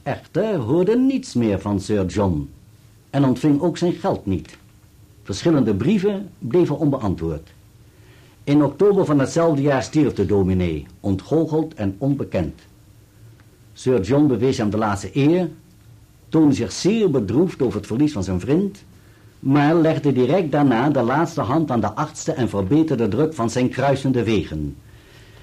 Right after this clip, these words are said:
Wij menen hiermee voldoende te hebben aangetoond wie en wat Sir John Marlowe in werkelijkheid was en dat het tijd werd hem van zijn oriool te ontdoen. Getekend Scherpschutter.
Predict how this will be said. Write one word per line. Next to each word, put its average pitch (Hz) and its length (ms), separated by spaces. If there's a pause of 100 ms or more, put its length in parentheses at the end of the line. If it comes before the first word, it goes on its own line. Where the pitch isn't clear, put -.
(200)
Wij 135 260
menen 220 440
hiermee 117 680
voldoende 151 760
te 220 80
hebben 214 260
aangetoond 101 640
wie 160 280
en 110 300
wat 180 240
Sir 139 300
John 98 300
Marlowe 156 480
in 95 320
werkelijkheid 185 720
was - 440 (420)
en 127 120
dat 101 120
het 92 180
tijd 156 260
werd 143 160
hem 143 140
van 123 140
zijn 107 160
oriool 110 340
te 131 80
ontdoen. 98 540 (240)
Getekend 127 520 (260)
Scherpschutter. 80 680